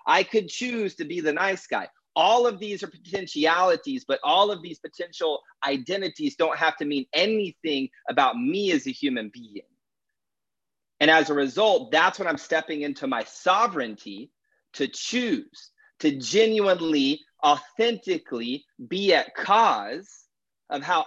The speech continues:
I choose to show up in this human experience as Anthony John Amix. Standing in the paradox of, yes, on one hand, I am this body and this emotional whole vortex and Anthony John Amix.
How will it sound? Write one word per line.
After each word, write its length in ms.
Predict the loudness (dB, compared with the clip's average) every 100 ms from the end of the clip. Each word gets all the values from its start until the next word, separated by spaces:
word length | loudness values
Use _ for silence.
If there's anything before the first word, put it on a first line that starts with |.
| 0
I 260 | 0 0
choose 340 | -2 -10 -14 -14
to 100 | -14
show 300 | -4 -2 0
up 160 | -2 -2
in 220 | -6 -2
this 240 | -2 -2
human 300 | -6 -10 -6
experience 560 | -8 -8 -6 -2 -2 -4
as 120 | -6 -6
Anthony 500 | -6 -6 -8 -10 -8
John 440 | -2 0 2 0 -4 _ _ -8
Amix. 280 | -8 -8 -12 _ _ _ _ _ _ _ _ _ _ _ _
Standing 360 | 0 4 6 6
in 120 | 6
the 80 | 4
paradox 600 | 6 6 8 6 4 2
of, 120 | -4
yes, 420 | -2 0 0 -4 -12 _ _ -8
on 240 | -6 0
one 240 | 0 2
hand, 460 | 0 -4 -6 -6 -8 _ _
I 180 | -2 -2
am 260 | -2 -4 -4
this 160 | -4
body 400 | 0 2 2 0
and 120 | -4
this 160 | -6 -8
emotional 680 | -4 0 0 -2 -4 -2 0
whole 260 | 0 0
vortex 600 | 0 -2 -2 0 -2 -2 -6
and 80 |
Anthony 320 | -6 -6 -6 -4
John 240 | -2 -2
Amix. 300 | -2 -2 -4